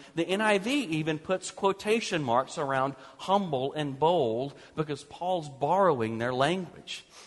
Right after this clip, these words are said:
They charge that he's bold when he writes letters to you, but he's cowardly when he's with you. He's unimpressive, they said. He's unexceptional. He's mediocre. He's humiliating.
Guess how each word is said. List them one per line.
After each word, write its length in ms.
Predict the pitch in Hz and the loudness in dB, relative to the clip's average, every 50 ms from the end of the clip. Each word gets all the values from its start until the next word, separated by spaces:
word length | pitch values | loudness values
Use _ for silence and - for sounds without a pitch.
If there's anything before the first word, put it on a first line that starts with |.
| - _ _ _ - | -20 _ _ _ 2
They 120 | 185 196 | 2 2
charge 560 | - - - 143 120 127 156 196 202 - - - | 2 0 -2 2 4 6 6 6 4 2 0 0
that 120 | 151 139 | 0 2
he's 260 | 160 180 180 165 - - - - - - | 2 -2 -4 -4 -6 -12 -18 -20 -18 -14
bold 720 | 139 127 151 151 160 196 196 175 147 135 143 160 170 160 | -2 4 8 10 10 10 10 8 8 6 4 2 0 -2
when 140 | 151 151 151 | -4 -2 -2
he 80 | 143 131 | -2 -2
writes 440 | 127 143 156 175 175 170 - - 147 | 0 2 4 2 2 2 -2 -4 2
letters 440 | 156 170 185 202 208 202 185 - | 4 6 6 6 4 2 0 -2
to 140 | - - 156 | -6 -8 -6
you, 200 | 123 117 131 156 | -4 -4 -4 -2
but 160 | 160 160 151 | 2 2 0
he's 260 | 143 160 170 175 160 - - - - - - - | 0 0 -4 -6 -6 -8 -16 -20 -20 -18 -12 -10
cowardly 1000 | - - 170 208 226 233 214 190 165 135 113 110 107 110 110 123 147 175 - - - - | -6 -2 2 4 4 4 6 6 4 2 2 0 -4 -2 -2 -2 -2 -4 -6 -6 -8 -2
when 160 | 170 170 175 | 0 0 2
he's 240 | 196 220 220 208 214 | 2 0 -2 -2 0
with 300 | 208 233 262 247 - - | 2 2 2 2 0 -12
you. 180 | 185 123 104 104 - _ _ - - _ - - | -14 -14 -14 -16 -18 _ _ -20 -20 _ -6 -2
He's 200 | 220 214 - - | -2 -2 -2 0
unimpressive, 840 | 214 220 240 247 240 226 - - 233 254 233 - - 214 175 147 | 0 0 2 2 0 -2 -2 2 2 2 2 2 0 0 0 0
they 140 | 127 127 123 | 2 0 -2
said. 280 | 123 - 156 147 139 139 | 0 0 2 4 4 4
He's 180 | 147 147 - - - - | 2 -2 -6 -10 -10 -4
unexceptional. 920 | 196 226 254 262 262 - - - 220 233 220 - - - 202 170 143 131 143 | -2 0 0 0 -2 -2 -2 2 4 4 4 4 0 -4 -2 -2 -2 0 -2
He's 200 | 175 185 151 175 | -2 -2 -4 -4
mediocre. 760 | 220 247 262 240 233 226 226 233 247 247 247 190 165 151 - - - - | -4 -2 -2 -2 -2 2 4 6 6 6 4 2 0 0 0 -4 -10 -4
He's 200 | 214 214 208 - | -4 -4 -4 -4
humiliating. 1000 | - 226 220 208 208 220 254 277 294 294 269 226 180 151 120 113 107 107 104 104 | -6 -4 0 2 4 4 4 6 4 4 4 4 2 2 2 0 -2 -4 -6 -8